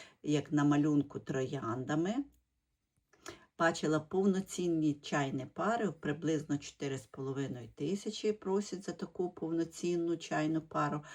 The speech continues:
Однак, е, відразу скажу, купувати не буду, тому що шукаю блюдечко. Мо-, можливо, вдасться мені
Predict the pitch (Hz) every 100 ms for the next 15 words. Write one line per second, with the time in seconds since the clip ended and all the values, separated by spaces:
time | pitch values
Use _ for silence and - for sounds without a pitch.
0 | - - - 156 160 151 - - - -
1 | 214 196 - - 202 - - - _ -
2 | 160 160 139 139 - 196 220 214 214 -
3 | 190 175 160 - - 156 151 151 143 143
4 | 151 180 202 208 160 147 143 151 139 -
5 | - 135 131 127 139 139 - - - 151
6 | 156 175 - - 269 - 196 196 214 285
7 | 294 294 175 147 143 139 139 139 - 135
8 | 131 127 131